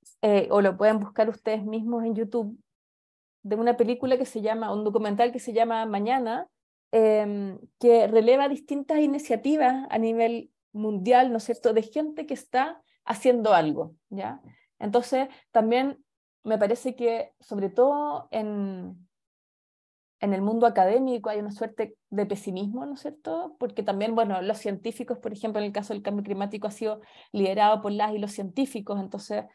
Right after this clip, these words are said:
eh, vemos que ahí hay una suerte de, de,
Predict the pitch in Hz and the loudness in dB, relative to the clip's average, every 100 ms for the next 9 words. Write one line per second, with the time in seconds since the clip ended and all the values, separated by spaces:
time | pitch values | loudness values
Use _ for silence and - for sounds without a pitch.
0 | _ - - 185 180 180 202 208 - 196 | _ -10 -4 -2 -2 -2 -2 -4 -4 -2
1 | 214 214 220 202 196 - 208 208 214 208 | 0 0 -2 -4 -6 -6 -10 -6 -4 -4
2 | 185 190 185 180 175 - _ _ _ _ | -4 -4 -4 -4 -6 -14 _ _ _ _
3 | - 180 180 175 | -10 -4 -4 -4